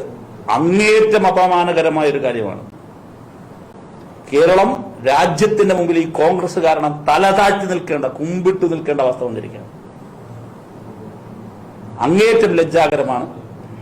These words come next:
ഇതിന്റെ കൂടി പശ്ചാത്തലത്തിൽ കേരളത്തിൽ ഡി വൈ എഫ് ഐ, ഞങ്ങൾ കുറെ കാലമായി തന്നെ ഈ അന്ധവിശ്വാസങ്ങൾക്ക് എതിരെ, ഇത്തരത്തിലുള്ള തെറ്റായ പ്രവണതകൾക്കെതിരെ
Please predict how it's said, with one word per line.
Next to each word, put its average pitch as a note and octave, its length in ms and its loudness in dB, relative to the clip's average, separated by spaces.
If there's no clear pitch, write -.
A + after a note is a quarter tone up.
ഇതിന്റെ F3+ 240 2
കൂടി G#3 180 4
പശ്ചാത്തലത്തിൽ D#3+ 640 0
കേരളത്തിൽ F3 420 0
ഡി F3 100 0
വൈ F#3 120 0
എഫ് F3+ 180 0
ഐ, C#3 60 0
ഞങ്ങൾ C#3+ 200 -2
കുറെ D#3+ 200 -2
കാലമായി E3 480 0
തന്നെ A#2+ 260 -6
ഈ C#3+ 220 -4
അന്ധവിശ്വാസങ്ങൾക്ക് G3 1300 -2
എതിരെ, D3 380 -2
ഇത്തരത്തിലുള്ള D#3 840 -2
തെറ്റായ D#3 360 2
പ്രവണതകൾക്കെതിരെ C#3+ 800 -2